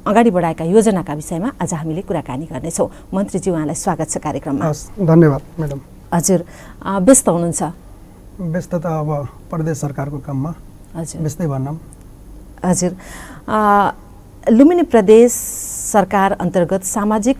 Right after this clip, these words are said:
Speaker 1: विकास मन्त्रालयको जिम्मेवारी चाहिँ के के छ, कसरी निभाइरहनु भएको छ?
Speaker 2: जिम्मेदारी भनेको हाम्रो सामाजिक विकास मन्त्रालय अन्तर्गत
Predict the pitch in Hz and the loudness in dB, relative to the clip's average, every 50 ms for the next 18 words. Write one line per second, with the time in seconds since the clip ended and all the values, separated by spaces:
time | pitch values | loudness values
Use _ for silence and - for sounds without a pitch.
0 | - - 196 190 - 175 170 175 - - - - 170 190 196 185 196 190 151 143 | -2 -6 -4 -2 0 0 0 0 -2 -4 -4 -2 0 0 0 0 0 -2 -2 -2
1 | 147 147 151 - 151 165 160 185 - - - - - - - - - - - 185 | -2 -4 -4 -4 -4 -6 -6 -6 -12 -20 -20 -20 -20 -20 -20 -20 -12 -6 -2 2
2 | 190 269 285 311 294 233 214 190 175 180 180 - 190 190 190 175 185 - - - | 4 6 6 6 6 4 2 0 -2 -4 -4 -4 -4 -4 -4 -6 -8 -12 -18 -12
3 | - - 285 269 - 180 170 - - 220 220 - - 277 - - 208 170 160 165 | -4 0 0 0 0 0 -4 -4 -6 -10 -10 -6 -6 -4 -2 -2 -2 0 0 -2
4 | 156 156 156 156 156 156 160 151 165 160 160 - - - - - - - - - | -2 -4 -4 -4 -4 -6 -6 -6 -8 -8 -8 -8 -8 -10 -12 -14 -20 -20 -20 -12
5 | - 190 151 147 185 185 190 185 175 190 185 190 190 175 165 170 170 185 170 170 | -8 -6 -4 -2 0 0 0 2 4 2 2 4 2 0 0 0 0 0 0 0
6 | 185 190 185 160 - - 180 175 175 175 160 180 165 160 170 - 180 170 165 - | 0 0 -2 -4 -2 -2 -2 0 0 0 -2 -2 -4 -4 -6 -6 -6 -6 -4 -2
7 | 175 165 160 156 165 165 156 160 160 160 156 156 160 156 151 160 156 151 | -2 -2 -2 0 0 0 0 0 0 0 0 -2 -2 -2 -2 -2 -2 -4